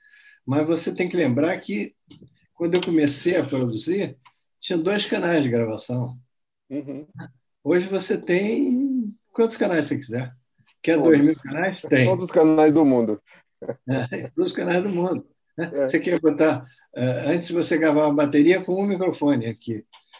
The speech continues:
Speaker 1: Hoje a gente grava normalmente com doze microfones, né? Então, como as coisas mudaram, eu fui mudando junto. Claro que hoje eu tenho muito mais segurança do que eu tinha naquela época.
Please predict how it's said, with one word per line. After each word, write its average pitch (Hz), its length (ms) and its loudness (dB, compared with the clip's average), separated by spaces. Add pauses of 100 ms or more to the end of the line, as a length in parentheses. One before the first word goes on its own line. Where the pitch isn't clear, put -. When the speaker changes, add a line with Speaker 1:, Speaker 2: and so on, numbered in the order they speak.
(140)
Speaker 1:
Hoje 180 240 0 (160)
a 151 80 0
gente 156 260 0
grava 143 260 2
normalmente 139 540 -2
com 175 140 -4
doze 143 360 4
microfones, 113 720 -8 (460)
né? 151 220 -6 (400)
Então, 170 220 -6
como 202 160 -4
as 196 120 -2
coisas 190 300 -4
mudaram, 131 600 -2
eu 294 160 2
fui - 280 2
mudando 226 480 0
junto. 165 520 -4 (520)
Claro 147 320 2
que 127 120 -4
hoje 143 260 2
eu 143 100 2
tenho 143 200 0
muito 147 540 0
mais 120 580 -2 (120)
segurança 117 960 -4 (420)
do 113 100 -10
que - 100 -6
eu 165 120 4
tinha 135 280 -4
naquela 101 320 -8
época. - 500 -14